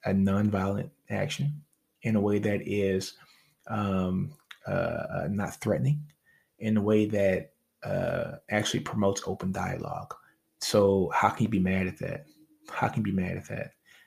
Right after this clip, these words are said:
So I applaud these kids. I applaud them for making a difference. And some great changes been made at some of these schools. Even my alma mater, Texas, some great changes been made to where players should, they weren't gonna play for certain reasons. And guess what? Now they're playing because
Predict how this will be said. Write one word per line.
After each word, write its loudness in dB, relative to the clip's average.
So 2
I 6
applaud 6
these -2
kids. -4
I -4
applaud 0
them -2
for -4
making -2
a -2
difference. -6
And 2
some 0
great 2
changes 0
been 0
made 2
at -4
some -4
of 0
these -4
schools. -6
Even 4
my 4
alma 0
mater, -2
Texas, -6
some -4
great -2
changes -2
been -2
made -4
to -2
where 0
players 4
should, -2
they 4
weren't 2
gonna 2
play 0
for -6
certain -2
reasons. -2
And -2
guess -4
what? -2
Now 0
they're -4
playing -2
because -4